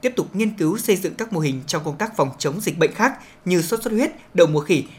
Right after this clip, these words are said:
đáp ứng với yêu cầu phòng chống dịch cấp bách hiện nay. Nhân dịp này, Ủy ban nhân dân quận Ba Đình đã tổ chức khen thưởng cho các tập thể, cá nhân có thành tích xuất sắc trong công tác phối hợp quản lý, chăm sóc và theo dõi người nhiễm covid mười chín tại nhà.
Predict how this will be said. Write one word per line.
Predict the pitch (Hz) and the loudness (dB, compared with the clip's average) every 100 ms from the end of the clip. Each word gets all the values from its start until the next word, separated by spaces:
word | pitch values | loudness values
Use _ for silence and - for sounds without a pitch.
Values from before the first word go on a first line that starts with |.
| - | 0
đáp | - 233 | 2 2
ứng | 170 180 | 0 -2
với | 220 165 | -2 0
yêu | 202 | 0
cầu | 185 156 135 | 0 0 0
phòng | 156 135 | -2 -2
chống | - 151 | -4 -4
dịch | 190 156 | -4 -4
cấp | - 208 | -2 -2
bách | 240 | -2
hiện | 170 170 | -4 -2
nay. | 156 - - - - - - - | -2 -4 -12 -20 -20 -20 -10 0
Nhân | 247 | 2
dịp | 220 170 | 2 0
này, | 165 151 156 - | 0 0 -4 0
Ủy | 170 | 2
ban | 190 | 2
nhân | 196 | 0
dân | 208 190 | -2 0
quận | 190 165 | 2 2
Ba | 165 | 2
Đình | 160 139 - - | 2 0 -6 0
đã | 165 | 2
tổ | 190 151 | 4 0
chức | 247 | -2
khen | 240 175 151 | -2 -2 0
thưởng | 160 123 | -2 -2
cho | 160 | -6
các | 202 - | -4 -4
tập | - | -2
thể, | 151 | -2
cá | 131 139 | -2 -2
nhân | 170 165 - - - | 0 -2 -4 -10 2
có | 151 156 | 2 2
thành | 190 143 | -2 -6
tích | 208 | -6
xuất | - 220 | -4 -4
sắc | 220 262 - - | -2 -4 -8 -12
trong | - 220 | -2 -2
công | 220 190 | -2 -2
tác | 262 - | -4 -2
phối | 175 | 0
hợp | 202 - | 0 -2
quản | 165 135 | -2 -2
lý, | 131 165 214 | -2 -4 -4
chăm | 175 | -4
sóc | 151 226 269 - - | -2 -2 -4 -10 -6
và | 160 151 | 2 4
theo | 151 196 | 4 -2
dõi | - | -2
người | 190 160 131 | -2 -2 -2
nhiễm | 156 | -4
covid | - 156 - | -4 -6 -4
mười | 135 | -6
chín | - 131 196 | -6 -6 -8
tại | - 139 | -10 -10
nhà. | 131 | -12